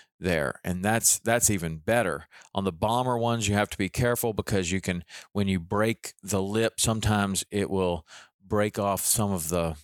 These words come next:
lure as well, and then it'll fill with water and it doesn't work quite as well. Um, the Worldwide Sportsmen seem to be the very best. I'll break this bill off as close as I can to the ring where I tie on.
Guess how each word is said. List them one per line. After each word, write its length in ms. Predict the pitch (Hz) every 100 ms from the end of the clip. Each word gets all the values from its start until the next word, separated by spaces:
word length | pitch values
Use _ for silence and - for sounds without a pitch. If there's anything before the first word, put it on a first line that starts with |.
| -
lure 420 | 104 113 113 104
as 160 | 90 87
well, 380 | 101 110 110 101
and 100 | 90
then 120 | 92
it'll 160 | 87
fill 320 | 80 - 104 92
with 120 | 82
water 440 | 90 101 101 98
and 80 | 85
it 80 | 85
doesn't 240 | 90 82
work 200 | 87 90
quite 200 | - 95
as 100 | 90
well. 320 | 90 95 90 - - - - -
Um, 520 | 95 90 85 78 67
the 100 | 95
Worldwide 420 | 101 110 107 104 95
Sportsmen 500 | - 110 - 107 101
seem 300 | - 101 98
to 100 | 95
be 140 | 95
the 80 | 87
very 240 | 90 90
best. 360 | 85 95 90 -
I'll 140 | - 98
break 380 | 92 113 127 -
this 340 | 117 - - - _ _
bill 480 | 113 104 90 87 90 - - _
off 520 | - 104 98 95 - - _ -
as 200 | 104 -
close 500 | - 131 139 135 139
as 120 | 113
I 100 | 107
can 480 | - 117 110 104 104
to 580 | - 117 104 101 101 92 - - _
the 640 | - 104 98 95 92 90 - _ _ _ _ _
ring 400 | - 117 131 120
where 180 | 113 101
I 100 | 95
tie 360 | 95 113 107 95
on. 260 | 76 55